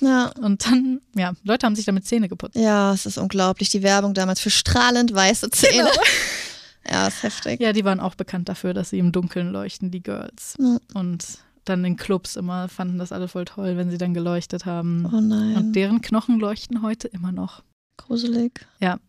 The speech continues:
Speaker 1: Und spannende Serie auch auf, auf Netflix lief die, glaub ich, war Versailles.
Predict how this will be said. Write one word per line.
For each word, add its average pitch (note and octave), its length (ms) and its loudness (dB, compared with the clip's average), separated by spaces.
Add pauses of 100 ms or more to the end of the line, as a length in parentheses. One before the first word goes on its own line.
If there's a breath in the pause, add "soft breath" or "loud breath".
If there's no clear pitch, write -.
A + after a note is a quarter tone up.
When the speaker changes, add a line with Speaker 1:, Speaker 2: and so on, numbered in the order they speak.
(720 loud breath)
Speaker 1:
Und D#4 200 0
spannende D4 640 -2
Serie C#4+ 500 0
auch C#4 320 2
auf, A#3+ 340 -4
auf A#3 160 -6
Netflix - 520 -2
lief C4 160 -6
die, - 100 -6
glaub A#3+ 260 0
ich, A#3 240 -2
war A3 360 2
Versailles. G#3+ 580 0